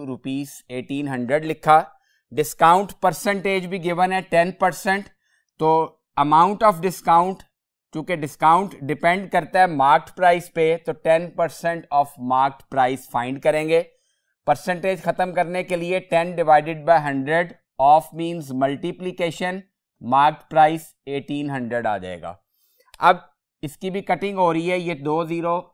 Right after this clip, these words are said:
दो ज़ीरो कैंसिल हो गए क्योंकि ये दोनों डिनोमिनेटर में है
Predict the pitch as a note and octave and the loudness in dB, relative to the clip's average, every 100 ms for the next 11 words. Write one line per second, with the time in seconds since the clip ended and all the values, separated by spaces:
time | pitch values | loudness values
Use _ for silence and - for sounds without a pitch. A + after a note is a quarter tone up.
0 | _ A#2 C#3+ D3 D#3 D#3+ D3 C#3 B2+ E3+ | _ -6 -6 -2 -4 -4 -4 -6 -4 -4
1 | E3 D3 E3 D#3 D3+ E3 D#3 D3 D#3 E3 | -2 -2 -4 -8 -8 -6 -6 -6 -6 -6
2 | C#3+ C3+ C3 D3+ D#3+ D#3 D#3+ E3 E3 E3+ | -4 -2 -2 -2 -6 -6 -8 -6 -6 -8